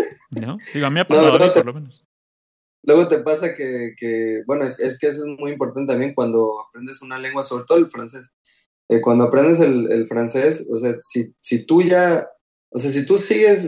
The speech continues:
Speaker 2: eh, te sigues preguntando por qué dicen eso, por qué otro, o tratas como que de, de traer todas
Speaker 1: De
Speaker 2: al,
Speaker 1: pe-, de
Speaker 2: al
Speaker 1: pensarlo
Speaker 2: español.
Speaker 1: al español, claro.
Speaker 2: Ah,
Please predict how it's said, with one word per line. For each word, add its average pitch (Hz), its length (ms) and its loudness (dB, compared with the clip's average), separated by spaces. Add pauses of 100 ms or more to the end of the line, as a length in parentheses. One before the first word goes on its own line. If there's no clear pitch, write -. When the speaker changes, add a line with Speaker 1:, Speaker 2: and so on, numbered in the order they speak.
(100)
Speaker 2:
eh, 127 380 0 (120)
te 139 120 0
sigues 185 240 4
preguntando 165 560 2
por 135 180 0
qué 180 100 2
dicen 214 300 0
eso, 190 340 -6
por - 160 -10
qué 180 80 -2
otro, 170 280 -4 (340)
o 131 120 -2
tratas 196 300 2
como 160 280 4
que 139 120 6
de, 131 640 4
de 127 180 -8
traer 147 340 2
todas 175 380 0
Speaker 1:
De 131 80 -8
Speaker 2:
al, 127 80 -4
Speaker 1:
pe-, 127 120 0
de 127 100 -6
Speaker 2:
al 127 60 0
Speaker 1:
pensarlo 131 340 2
Speaker 2:
español. 165 180 6
Speaker 1:
al 160 80 4
español, 139 500 -2
claro. 117 400 -8 (500)
Speaker 2:
Ah, 160 140 2